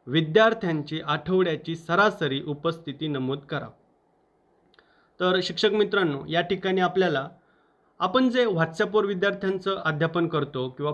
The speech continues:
फोन लावतो विद्यार्थ्यांना, किंवा काही जण Google Meet-वरती सुद्धा विद्यार्थ्यांना ऑनलाइन लर्निंग करत असतील किंवा Zoom मीटिंगसुद्धा आयोजित करत असतील. आता एक लक्षात घ्या की ही जी माहिती भरत आहोत आपण, ती सात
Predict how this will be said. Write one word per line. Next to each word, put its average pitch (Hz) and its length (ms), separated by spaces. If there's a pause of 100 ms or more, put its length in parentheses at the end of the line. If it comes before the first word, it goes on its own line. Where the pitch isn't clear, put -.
फोन 190 220
लावतो 147 300
विद्यार्थ्यांना, 131 640
किंवा 190 340
काही 165 240
जण 185 260
Google 175 300
Meet-वरती 196 480
सुद्धा 196 340 (360)
विद्यार्थ्यांना 190 560
ऑनलाइन 185 600
लर्निंग 160 400
करत 147 360
असतील 120 360 (160)
किंवा 180 220
Zoom 165 180
मीटिंगसुद्धा 175 580
आयोजित 139 360
करत 147 240
असतील. - 300 (760)
आता 180 500 (360)
एक 220 200
लक्षात 214 320
घ्या 147 320 (380)
की 214 260
ही 160 140
जी 208 140
माहिती 226 320
भरत 185 300
आहोत 165 320
आपण, 147 340
ती 233 400 (220)
सात 214 160